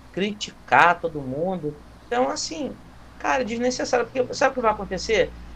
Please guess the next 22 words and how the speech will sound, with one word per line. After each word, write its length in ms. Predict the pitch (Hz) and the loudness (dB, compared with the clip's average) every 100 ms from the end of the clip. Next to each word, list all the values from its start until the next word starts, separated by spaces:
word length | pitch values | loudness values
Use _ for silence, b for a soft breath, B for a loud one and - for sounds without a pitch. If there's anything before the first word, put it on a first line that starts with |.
| - | 0
Talvez 280 | 180 190 208 | 2 4 4
ele 180 | 220 | 4
volte 500 | 214 151 180 208 202 | 4 6 8 6 0
aí 160 | 180 185 | 0 0
na, 640 | 185 180 170 170 160 151 | 0 2 2 0 0 -2
na 120 | 151 | -2
quinta-feira 500 | 165 196 190 196 196 185 | -4 -4 -4 -4 -2 -2
na 80 | |
Libertadores. 600 | 180 175 175 196 151 110 | -2 0 -2 -2 -2 -4
O 300 | - - - | -6 -20 -14
Flamengo 240 | - 220 220 | -6 -6 -4
é 20 | |
favorito 420 | 226 220 226 214 | -2 0 0 -2
a 20 | 208 | -6
vencer 260 | 208 214 | -8 -8
esse 140 | 208 226 | -8 -6
jogo, 200 | 190 202 175 | -4 -4 -2
vai 120 | 160 | 0
jogar 220 | 156 147 | 2 2
completinho. 680 | 151 165 196 190 - 190 214 220 - - - - - | 0 -4 -4 -4 -6 -8 -10 -12 -20 -20 -20 -14 -2
Vamos 220 | 254 311 | 0 0
supor 460 | 320 - 202 147 | -4 -6 0 2